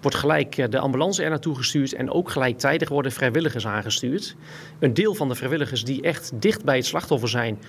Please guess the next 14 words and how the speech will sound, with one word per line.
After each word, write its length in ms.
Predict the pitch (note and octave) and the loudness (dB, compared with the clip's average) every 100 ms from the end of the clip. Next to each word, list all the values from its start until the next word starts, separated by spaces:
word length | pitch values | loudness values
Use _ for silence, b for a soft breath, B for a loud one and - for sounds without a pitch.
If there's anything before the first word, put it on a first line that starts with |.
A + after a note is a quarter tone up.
| B B B - | B B B 0
krijgen 340 | E3 E3 C3+ | 2 4 2
een 120 | B2+ | 0
oproep 400 | - F#3+ C#3 B2 | 0 -2 -2 0
om 220 | C#3+ B2 | 0 0
rechtstreeks 540 | A2+ D#3 - - C3 - | 0 0 2 2 0 2
naar 140 | B2+ | 0
het 100 | A2 | 0
slachtoffer 400 | - E3 D3+ A#2 | 0 2 2 0
te 60 | A#2 | 2
gaan, 160 | A#2 | 2
de 60 | A2+ | 2
reanimatie 560 | A2+ B2+ A2+ C3 F3+ F#3+ | 2 2 2 0 -2 -4
te 100 | - | -2
starten. 380 | F3 D#3+ E3 | -2 0 -2